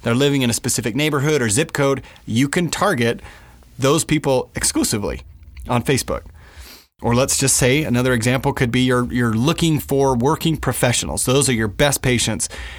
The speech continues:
uh, that share an affinity for, who knows, The Simpsons or Seinfeld <laughs> or something like that, and live within seven miles of her, your practice. All of that can be done with Facebook ads.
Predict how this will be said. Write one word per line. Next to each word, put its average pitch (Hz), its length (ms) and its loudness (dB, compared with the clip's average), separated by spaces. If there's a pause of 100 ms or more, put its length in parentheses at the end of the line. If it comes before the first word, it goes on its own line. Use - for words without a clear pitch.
(140)
uh, 110 220 2
that 110 140 0
share 139 180 4
an 123 80 4
affinity 147 480 2
for, 135 400 2
who 127 160 0
knows, 110 260 0
The 123 120 0
Simpsons 120 640 0 (280)
or 120 140 2
Seinfeld 113 720 0 (220)
<laughs> - 160 -2
or 190 120 0
something 139 380 0
like 127 220 0
that, 123 280 2 (340)
and 131 180 4
live 165 120 2
within 143 260 2
seven 139 260 2
miles 123 260 2
of 113 60 -2
her, 110 260 2
your 120 200 0
practice. - 540 0 (600)
All 160 240 4
of 160 100 0
that 127 300 2
can 123 160 2
be 110 100 2
done 107 540 2 (240)
with 117 240 0
Facebook 120 420 2
ads. 98 460 -4